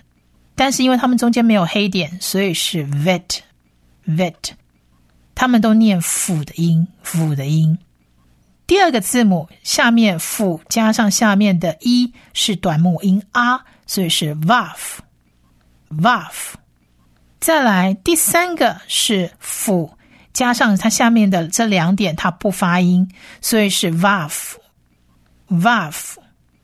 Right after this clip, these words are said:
第四个字母呢，是 haf，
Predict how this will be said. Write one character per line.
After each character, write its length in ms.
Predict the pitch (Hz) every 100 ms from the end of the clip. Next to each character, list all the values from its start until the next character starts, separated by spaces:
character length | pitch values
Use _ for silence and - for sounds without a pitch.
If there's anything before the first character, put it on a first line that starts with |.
| _ _ _ _ _ _
第 160 | 381 381
四 300 | - 427 392
个 100 | 233
字 240 | - 262
母 220 | 214 165
呢， 260 | 156 160 175 - _
是 440 | - - 220 180 - _
haf， 540 | - - 359 247 -